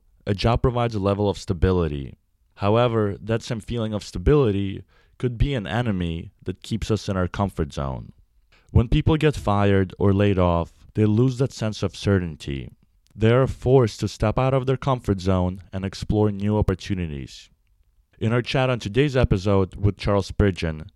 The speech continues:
he discusses how losing his job at Living Social was the biggest catalyst that led him to where he is today. Charles moved out to the Bay Area from Maryland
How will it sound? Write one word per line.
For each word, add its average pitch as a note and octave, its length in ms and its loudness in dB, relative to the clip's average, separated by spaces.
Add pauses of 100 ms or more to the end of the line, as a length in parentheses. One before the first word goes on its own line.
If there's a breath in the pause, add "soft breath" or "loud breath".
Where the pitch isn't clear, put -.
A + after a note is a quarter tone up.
(300 soft breath)
he - 160 -6
discusses B2+ 640 -4
how G2 120 0
losing C3+ 340 0
his B2+ 180 -4
job A2 260 0
at G2+ 100 -2
Living G2+ 260 0
Social D#2+ 600 -2 (260 loud breath)
was A2 380 2
the G#2 300 -6
biggest C#3 480 0
catalyst G#2 540 0
that G2 160 -4
led G#2 180 0
him G#2 80 -6
to G2 160 -4
where G2+ 140 2
he G2 260 -4
is F#2+ 200 -2
today. E2 500 -4 (560)
Charles C3+ 320 2
moved C3+ 240 -4
out A#2+ 200 -4
to - 80 -16
the A2 100 -4
Bay G#2 280 -2
Area F#2+ 320 0
from F#2 240 -10
Maryland E2 580 -6